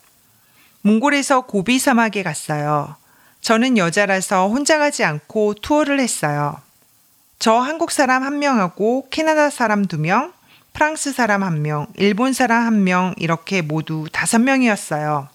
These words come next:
투어 가이드는 몽골 아저씨였어요. 하지만 몽골 아저씨는 영어를 하나도 못했어요. 그리고 거기에는 화장실도 없고 아무것도 없어서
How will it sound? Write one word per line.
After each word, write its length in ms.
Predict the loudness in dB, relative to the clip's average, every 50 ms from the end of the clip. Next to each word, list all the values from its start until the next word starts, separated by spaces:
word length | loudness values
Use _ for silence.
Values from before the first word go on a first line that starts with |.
| _ _ _ _ _ _ _ _ _ _ _ _ _ _ _ _ _ _ _ _ _ _ _ _ _
투어 260 | 2 2 4 4 2
가이드는 760 | 2 0 0 0 0 0 0 0 2 2 4 4 2 2 2
몽골 420 | 2 4 4 4 2 2 2 2
아저씨였어요. 1120 | 2 0 0 0 0 0 0 2 2 0 0 -2 -2 -4 -4 -2 0 0 0 -2 -2 -6 -12 _ _ _ _ _ _
하지만 400 | -2 -2 0 0 2 2 2 2
몽골 380 | 2 2 2 2 2 2 2
아저씨는 680 | 2 0 0 -2 -4 -2 0 0 2 2 2 2 2 2
영어를 420 | 2 2 2 2 2 2 2 2 2
하나도 400 | 2 2 2 0 2 2 2 0
못했어요. 880 | 0 0 -2 -4 -4 -4 -4 -2 -2 -2 0 0 0 0 -2 -2 -4 -10 _ _ _ _ _ _ _ _ _ _ _ _ _ _ _ _ _ _ _ _ _ _ _ _
그리고 460 | 0 2 2 2 2 2 0 0 0
거기에는 840 | 0 0 0 0 2 2 2 4 4 2 2 2 2 2 0 0 0
화장실도 640 | 0 0 2 2 0 0 0 0 0 0 2 2 0
없고 500 | 0 -2 -6 _ -4 0 2 2 2 2
아무것도 580 | 2 2 2 2 2 2 0 -2 -2 -2 -2
없어서 720 | -2 -2 -2 -4 -4 -4 -2 0 2 2 2 2 0 -4